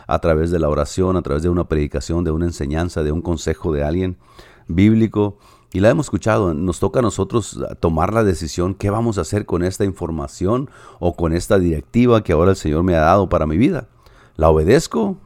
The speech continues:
o no la obedezco? <laughs> Ah, Josué les dijo, "Hey, hey, bueno, pues, decidan, ¿no? Al-, yo y mi casa vamos a servir a Sio-, a Jehová y ustedes decidan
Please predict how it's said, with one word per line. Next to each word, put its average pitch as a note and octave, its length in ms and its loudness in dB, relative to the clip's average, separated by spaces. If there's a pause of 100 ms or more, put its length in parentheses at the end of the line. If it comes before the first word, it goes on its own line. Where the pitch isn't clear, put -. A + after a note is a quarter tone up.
(220)
o E2 160 -4
no D#2+ 160 -2
la E2 100 0
obedezco? C#2+ 600 -6 (160)
<laughs> - 320 -8 (1040)
Ah, G#1 300 -14 (140)
Josué D#2+ 340 -8
les F2+ 120 -4
dijo, E2+ 220 -4
"Hey, F#2+ 240 -4
hey, E2 340 -12 (180)
bueno, A#2 320 -12
pues, - 240 -20 (1300)
decidan, F2+ 600 0
¿no? F#2 260 -2
Al-, A#1 520 -8
yo D#2 140 -2
y F#2 40 4
mi G#2 120 2
casa G2 320 -2
vamos G2 300 0
a F#2 60 2
servir E2 340 0
a G2 40 2
Sio-, D2 240 -4
a D2+ 100 0
Jehová D#2 360 0
y D3+ 60 0
ustedes F#2 360 0
decidan G2 460 0